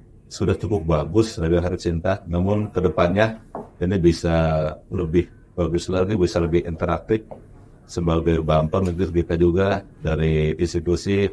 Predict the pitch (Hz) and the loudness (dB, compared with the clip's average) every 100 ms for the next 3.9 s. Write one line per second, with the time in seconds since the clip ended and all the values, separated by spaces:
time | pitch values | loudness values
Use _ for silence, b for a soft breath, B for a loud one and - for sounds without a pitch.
0 | - 82 87 82 82 80 80 85 80 82 | -6 -6 -4 -4 -2 -2 0 -2 0 0
1 | - 95 - 95 90 90 90 87 104 - | 0 -4 -2 -4 -2 0 0 2 -2 -4
2 | 135 104 85 - 92 90 85 85 82 80 | -4 0 0 0 -2 0 0 -2 -4 -2
3 | 87 87 90 85 85 82 110 107 | -2 0 0 2 2 2 4 2